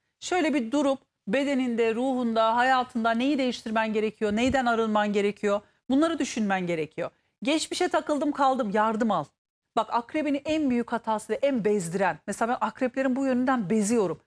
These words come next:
Bir şeye saplanıyor, orada kalıyor. "Hayır, ben unutmak istemiyorum ki." diyor. "Ben vazgeçmek istemiyorum ki." diyor. Ama sana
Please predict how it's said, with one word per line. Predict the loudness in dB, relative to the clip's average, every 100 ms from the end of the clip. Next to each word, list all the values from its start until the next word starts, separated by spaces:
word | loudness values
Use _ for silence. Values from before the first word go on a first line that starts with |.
| _ _ _ 0
Bir | 2
şeye | 2 0 0
saplanıyor, | 0 -2 0 2 4 4
orada | 2 0
kalıyor. | 0 0 -2 -4 _ _ _ _ _
"Hayır, | -2 0 0
ben | 0
unutmak | -2 0 -2 -2
istemiyorum | -2 0 2 0 -4
ki." | -4
diyor. | -4 -2 -2
"Ben | 0
vazgeçmek | 0 -2 -4 -4 -6
istemiyorum | -2 0 0 -2
ki." | -8 -10
diyor. | -8 -4
Ama | -2
sana | 0 2 2